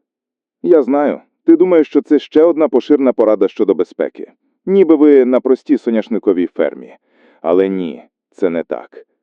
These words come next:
Вночі теплиця набуває абсолютно нового значення. Рослини, які вдень здаються нешкодливими, починають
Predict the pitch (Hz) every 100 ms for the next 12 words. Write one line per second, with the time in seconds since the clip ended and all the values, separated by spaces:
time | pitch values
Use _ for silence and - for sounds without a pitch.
0 | _ 87 120 123 - 156 120 113 104 98
1 | 90 95 107 107 80 98 - 95 117 135
2 | 135 110 92 98 98 160 - 71 60 -
3 | _ _ _ _ 110 127 - 156 160 131
4 | 123 - 101 87 135 107 127 135 - 120
5 | 110 - 113 151 87 65 57 _ _ 107
6 | - 98 87 92 120 -